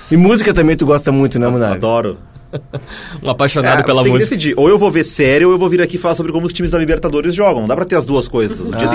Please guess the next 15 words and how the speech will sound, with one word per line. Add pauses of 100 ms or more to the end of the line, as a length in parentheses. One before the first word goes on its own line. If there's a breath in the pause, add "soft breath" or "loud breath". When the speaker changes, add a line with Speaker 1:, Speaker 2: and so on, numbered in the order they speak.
Speaker 1:
então
tá
Speaker 2:
vinte
e
quatro
Speaker 1:
bom.
Speaker 2:
horas,
tem
que
dormir
oito.
Speaker 1:
Mas
tu
vai
gostar.